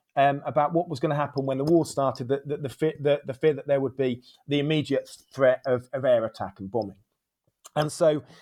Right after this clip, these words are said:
issues of safety became really important in that sense. And so plans had been made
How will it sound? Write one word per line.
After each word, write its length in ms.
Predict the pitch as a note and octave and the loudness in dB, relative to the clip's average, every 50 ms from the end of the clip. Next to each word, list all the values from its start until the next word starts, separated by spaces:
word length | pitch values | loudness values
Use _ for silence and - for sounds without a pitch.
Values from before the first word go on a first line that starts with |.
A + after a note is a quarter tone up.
| _ _ _ | _ _ _
issues 360 | F#3+ G3+ F#3+ - G3 E3 - | 2 2 2 4 2 2 2
of 100 | E3 D#3 | 0 -2
safety 400 | - - E3+ D#3+ D#3 - - D3+ | 2 4 4 4 4 2 0 -2
became 360 | C#3 - C#3 - D3+ C#3 C#3 | -2 -2 0 0 0 0 0
really 260 | C#3 D3+ D3 C#3 C#3 C#3+ | 2 2 2 4 2 0
important 500 | C3+ A#2+ C#3+ D#3 D#3+ D3+ D3+ - - - | -2 0 0 2 2 2 0 -6 -12 -8
in 80 | B2 | -8
that 220 | A#2+ A#2+ A#2+ B2 - | -6 -8 -6 -8 -8
sense. 260 | - B2+ B2 A#2+ - | -8 -8 -8 -10 -12
And 80 | D3 | -4
so 220 | - - E3+ D3 - - _ _ _ _ | 2 4 4 4 4 -2 _ _ _ _
plans 320 | - A3 A3+ A3+ G#3+ - | 0 0 2 0 -2 -6
had 100 | E3 - | -2 0
been 180 | D#3 E3+ D#3 D#3+ | 0 0 0 0
made 440 | F3 F3+ F3+ F3 E3 D#3 C#3+ C3+ | 0 2 2 2 0 0 -2 -4